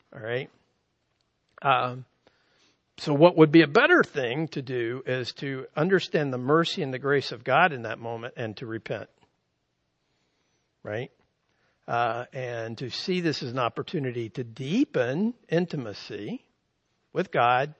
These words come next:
and with my spouse through the God-given <laughs> gift of confession and repentance, right? So let's, let's take a moment now and pray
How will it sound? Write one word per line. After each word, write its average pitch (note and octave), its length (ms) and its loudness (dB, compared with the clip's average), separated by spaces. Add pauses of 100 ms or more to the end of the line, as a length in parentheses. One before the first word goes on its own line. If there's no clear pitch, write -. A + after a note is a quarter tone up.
and C#3 80 -10
with C#3 140 -4
my C#3 140 -4
spouse G2+ 680 -6 (880)
through D#3 300 2
the C#3+ 80 0
God-given D3 640 4
<laughs> C#3+ 80 -2
gift A#2+ 640 -4 (500)
of - 120 -14
confession A#2+ 760 -6 (680)
and A2 120 -10
repentance, - 800 -10 (400)
right? B2 260 -8 (800)
So C#3+ 120 -4
let's, G3 360 4
let's G3 180 0
take B3 140 2
a F#3 60 6
moment D3+ 340 6
now C3 200 2
and B2 220 -4
pray D3+ 640 2